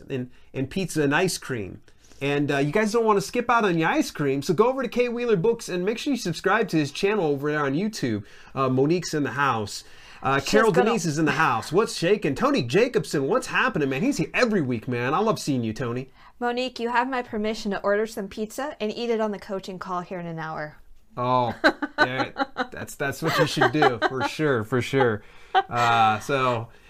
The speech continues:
Speaker 1: it's great to see everybody in here, but we wanna make sure that we kind of press forward today because
Speaker 2: Yeah.
Speaker 1: we got a lot to cover. Actually,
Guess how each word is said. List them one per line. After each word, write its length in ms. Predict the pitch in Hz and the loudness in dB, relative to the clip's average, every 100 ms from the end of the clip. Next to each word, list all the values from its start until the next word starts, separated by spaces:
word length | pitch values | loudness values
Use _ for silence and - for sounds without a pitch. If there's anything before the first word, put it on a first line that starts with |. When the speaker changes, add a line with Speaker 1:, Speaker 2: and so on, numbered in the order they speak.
| - | -2
Speaker 1:
it's 160 | 160 - | 0 4
great 220 | 233 254 | 4 4
to 60 | 180 | 0
see 180 | 214 214 | 4 6
everybody 420 | 190 180 165 156 | 6 4 2 2
in 120 | 160 | 2
here, 160 | 156 151 | 2 2
but 180 | 143 139 | 2 2
we 100 | 165 | 4
wanna 220 | 196 170 | 4 4
make 180 | 160 147 | 2 -2
sure 220 | - 156 | 0 0
that 140 | 139 135 | 0 0
we 140 | 131 | -2
kind 220 | - 139 | 0 -2
of 180 | 120 - | -2 -4
press 260 | - 208 - | -2 -2 0
forward 400 | 143 175 214 131 | 0 2 2 0
today 300 | 120 117 113 | -4 -2 -2
because 260 | 120 139 | -4 -2
Speaker 2:
Yeah. 540 | 156 175 214 226 208 180 | 2 4 4 4 4 4
Speaker 1:
we 60 | |
got 220 | 180 180 - | 2 0 -2
a 100 | 135 | -4
lot 320 | 123 151 180 | 2 2 0
to 60 | - | -6
cover. 340 | - 180 143 120 | -4 -4 -2 -2
Actually, 400 | 151 - 143 | -4 -4 -6